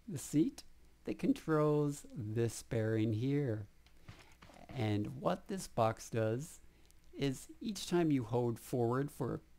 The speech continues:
period of time, it'll go up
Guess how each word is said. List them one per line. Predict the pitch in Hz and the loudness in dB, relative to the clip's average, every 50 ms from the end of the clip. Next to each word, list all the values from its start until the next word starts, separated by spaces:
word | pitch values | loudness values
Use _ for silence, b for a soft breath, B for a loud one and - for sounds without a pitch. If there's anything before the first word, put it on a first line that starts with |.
| - - - - - | -20 -20 -14 -8 -6
period | - 135 110 110 107 104 | -2 0 2 2 2 0
of | 101 - | -2 -2
time, | - 113 110 110 113 123 147 147 b b b b b b b b b b - - - - - - - - - - | -2 0 0 2 2 0 -2 -4 b b b b b b b b b b -20 -20 -20 -20 -20 -20 -20 -20 -10 -4
it'll | - 180 175 165 151 | -2 2 2 2 2
go | 123 147 135 135 131 135 135 151 160 - - - 277 | 2 2 2 2 2 2 2 0 -2 -6 -10 -6 -2
up | - 131 127 - | 0 0 0 -2